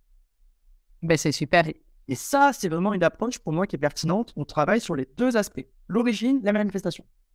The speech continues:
Speaker 1: Ben, c'est ce que l'on veut faire, hein. Ben, bien sûr, notre souhait est de soulager les symptômes de,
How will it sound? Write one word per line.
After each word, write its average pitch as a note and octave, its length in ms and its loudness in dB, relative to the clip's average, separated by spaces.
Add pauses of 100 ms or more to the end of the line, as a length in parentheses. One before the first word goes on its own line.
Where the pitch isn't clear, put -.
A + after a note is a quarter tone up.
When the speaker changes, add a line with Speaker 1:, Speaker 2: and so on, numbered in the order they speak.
(960)
Speaker 1:
Ben, D#3+ 140 0
c'est E3 160 0
ce - 100 -6
que F3+ 80 -4
l'on E3 80 -4
veut E3 160 -4
faire, A#3 260 2
hein. G3+ 200 2
Ben, D3 420 -4
bien D#3 180 -2
sûr, F#3+ 160 -2 (360)
notre F3+ 480 0
souhait G3 360 0
est F3+ 40 2
de E3 180 -2
soulager F#3 580 0
les E3+ 120 0
symptômes F#3 640 0
de, D3 360 -4